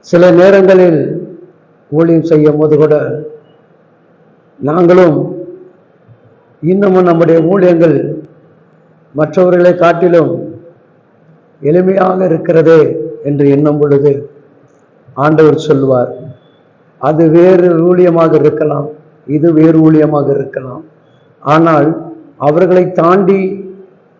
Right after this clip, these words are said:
நான் உன்னை இந்த எளிமையா என்று எண்ணுகிற இடத்துக்குள் பல குடும்பங்களை அழைத்து கொண்டு வந்து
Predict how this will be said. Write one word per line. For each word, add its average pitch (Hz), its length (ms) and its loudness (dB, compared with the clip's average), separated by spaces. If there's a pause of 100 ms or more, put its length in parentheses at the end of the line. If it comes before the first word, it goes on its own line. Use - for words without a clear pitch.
(140)
நான் 160 320 0
உன்னை 156 340 2 (840)
இந்த 139 140 -6 (100)
எளிமையா 175 540 2 (200)
என்று 160 240 0
எண்ணுகிற 151 420 2
இடத்துக்குள் 139 600 -4 (720)
பல 156 280 2
குடும்பங்களை 165 680 0 (140)
அழைத்து 143 480 -2
கொண்டு 135 260 -4
வந்து 131 280 -4